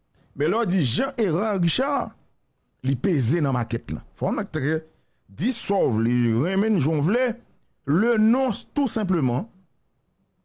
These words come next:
li peze. Mwen menm, toujou klè Rityi se yon non moun. M genyen anpil apresyasyon ke misye pa menm konprann sa ke m respekte enòmeman pou sa ke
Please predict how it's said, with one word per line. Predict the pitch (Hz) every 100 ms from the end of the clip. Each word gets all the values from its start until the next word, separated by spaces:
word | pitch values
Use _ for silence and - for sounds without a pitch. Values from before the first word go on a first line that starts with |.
| _ -
li | 160 202
peze. | - 175 120 156 151 - -
Mwen | 175 247
menm, | 226
toujou | 240 170 -
klè | 143 131 175 220 233 _ _ _ _ _ _ 139
Rityi | 135 180
se | 175
yon | 156
non | 143 156
moun. | 165 131
M |
genyen | 131 131 160 170 - _ _ _ _ -
anpil | 151 180 160
apresyasyon | 156 147 156 131 - 104 -
ke | 143
misye | 131 139 127
pa | 123
menm | 113 113 113 _ -
konprann | 127 226 214
sa | 214 170 _ _ _
ke | 151
m | 131 131
respekte | 143 - 127 - 160 180 - _ -
enòmeman | 240 165 131 110 95 - _ _ _ _ _ -
pou | 170
sa | - 143
ke | - 180 202